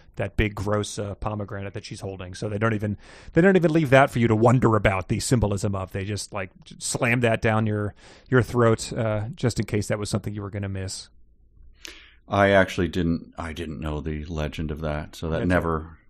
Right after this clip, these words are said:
Speaker 2: never occurred to me.
Speaker 1: But I didn't either, but, like, uh, <laughs> if you were,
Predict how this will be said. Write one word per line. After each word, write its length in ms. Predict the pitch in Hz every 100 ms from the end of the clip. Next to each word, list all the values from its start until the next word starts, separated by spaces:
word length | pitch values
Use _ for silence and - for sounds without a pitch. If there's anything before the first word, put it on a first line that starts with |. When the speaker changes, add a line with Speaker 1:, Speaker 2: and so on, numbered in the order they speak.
| - _
Speaker 2:
never 300 | - 90 82
occurred 320 | 80 - 85 78
to 60 |
me. 160 | 82 82
Speaker 1:
But 160 | 220 233
I 160 | 214
didn't 200 | 226 190
either, 360 | 151 175 117 110
but, 120 | 135
like, 280 | 107 107 135
uh, 20 |
<laughs> 500 | 127 113 117 92 - - - - - 196 139 - 214 180
if 100 | 160
you 100 | 151
were, 160 | 139